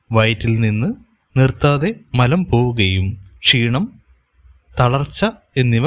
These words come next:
ഉണ്ടാവുകയും അതുവഴി തലകറക്കം വരാനും സാധ്യതയുണ്ട്. ഒരു ആയുർവേദ വൈദ്യൻ്റെ നിർദ്ദേശപ്രകാരം മാത്രം ഉപയോഗിക്കുക. പല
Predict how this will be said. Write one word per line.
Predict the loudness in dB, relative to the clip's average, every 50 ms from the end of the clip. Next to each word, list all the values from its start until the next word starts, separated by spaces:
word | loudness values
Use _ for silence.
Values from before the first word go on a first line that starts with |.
| -2 -2
ഉണ്ടാവുകയും | -4 -2 -2 0 0 0 0 0 0 0 -2 -2 -2 -4 -4 -2
അതുവഴി | -2 0 0 2 0 0 0 -2 -4 -6 -8 -14 -20 _ -6 -2
തലകറക്കം | 0 2 2 2 2 0 0 -2 -2 -2 -2 -2 -4 -4 -6 -8 _ -2
വരാനും | 0 0 2 0 0 0 -2 -4 -2
സാധ്യതയുണ്ട്. | -2 0 0 0 0 -2 -4 -4 -4 -6 -8 -10 -12 -14 -18 -20 -20 -20 -20 -20 -20 -20 -20 -20 -20 -20 -10 -2 0
ഒരു | 2 2 2 0
ആയുർവേദ | 0 0 0 0 0 0 0 0 0 0 -2 -2 -4 -6 -8 -2
വൈദ്യൻ്റെ | 0 2 2 2 0 0 0 0 0 0 0 -2 -2
നിർദ്ദേശപ്രകാരം | -2 -2 -2 0 0 0 0 0 0 0 0 0 0 0 0 0 0
മാത്രം | 0 0 -2 0 0 0 0
ഉപയോഗിക്കുക. | 0 0 0 0 0 0 -2 -4 -6 -8 -8 -8 -10 -14 -18 -20 -20 -20 _ _ _ _ _ _ _ -20 -20 _ _ _ _ _ _ _ _ _ _ _ -20 _ _ _ _ _ 0
പല | 0 0 0